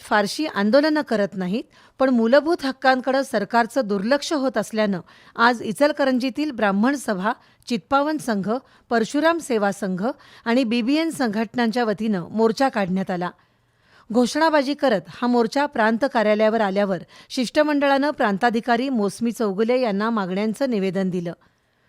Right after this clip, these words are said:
परशुराम आर्थिक विकास महामंडळ ताबडतोब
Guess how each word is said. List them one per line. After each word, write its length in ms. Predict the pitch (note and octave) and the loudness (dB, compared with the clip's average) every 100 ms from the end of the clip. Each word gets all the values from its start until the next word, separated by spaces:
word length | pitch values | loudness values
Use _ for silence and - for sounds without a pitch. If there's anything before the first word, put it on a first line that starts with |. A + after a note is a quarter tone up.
| _ _ - | _ _ 0
परशुराम 460 | C4+ A#3+ D#4+ E4+ E4 | 0 2 2 2 2
आर्थिक 360 | A3+ - C4+ | 0 -2 -4
विकास 360 | B3+ A#3+ B3+ B3+ | -4 -2 -2 0
महामंडळ 520 | A3 A3+ A#3 A3+ C4 A#3+ | 0 0 0 0 0 0
ताबडतोब 440 | G3+ G#3+ A3+ | 0 0 0